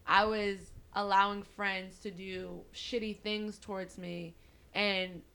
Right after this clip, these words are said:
forgetting and forgetting. There's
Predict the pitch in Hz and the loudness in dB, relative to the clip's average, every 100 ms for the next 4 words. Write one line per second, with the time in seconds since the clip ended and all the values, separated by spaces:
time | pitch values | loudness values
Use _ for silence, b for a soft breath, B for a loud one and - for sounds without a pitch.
0 | - - - - - - 240 247 254 247 | -20 -20 -20 -20 -14 -2 4 6 6 4
1 | 226 226 196 220 226 170 - - - - | 0 0 6 8 8 2 -6 -18 -20 -20
2 | - - 196 240 247 247 233 | -20 -12 2 6 8 6 6